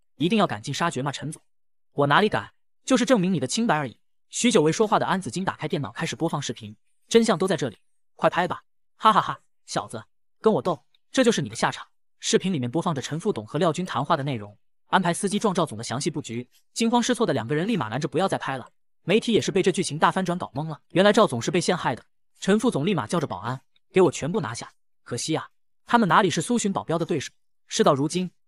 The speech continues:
陈副总问着廖军，“你为什么还要留下这个视频？”正在惊呆的廖军也是急忙回答着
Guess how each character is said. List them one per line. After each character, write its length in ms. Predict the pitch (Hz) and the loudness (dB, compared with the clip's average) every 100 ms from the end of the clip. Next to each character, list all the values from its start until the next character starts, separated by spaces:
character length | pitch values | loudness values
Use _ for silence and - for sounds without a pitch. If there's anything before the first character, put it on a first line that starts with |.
| _ | _
陈 200 | - 208 | 0 2
副 100 | 240 | 2
总 140 | 139 | -2
问 120 | 143 160 | -2 -2
着 60 | |
廖 160 | 151 170 | 0 -2
军 240 | 139 139 - _ _ | -4 -8 -10 _ _
，“你 100 | - | 0
为 120 | 165 | 4
什 100 | 208 | 4
么 80 | 143 | 2
还 100 | - | 0
要 80 | 160 | 0
留 100 | 131 | 0
下 120 | 156 | -2
这 80 | 147 | -2
个 60 | 131 | -4
视 120 | 139 | -6
频？” 240 | - 107 - _ _ | -8 -14 -20 _ _
正 140 | - 170 | 0 0
在 100 | 139 | 0
惊 140 | 190 | 0
呆 100 | 202 | 0
的 80 | 160 | 0
廖 160 | 175 | 0
军 120 | 143 170 | -2 -4
也 80 | |
是 120 | 110 131 | -6 -6
急 160 | 156 | -2
忙 100 | 165 | -2
回 140 | 156 135 | -2 -6
答 140 | 107 | -8
着 100 | - | -14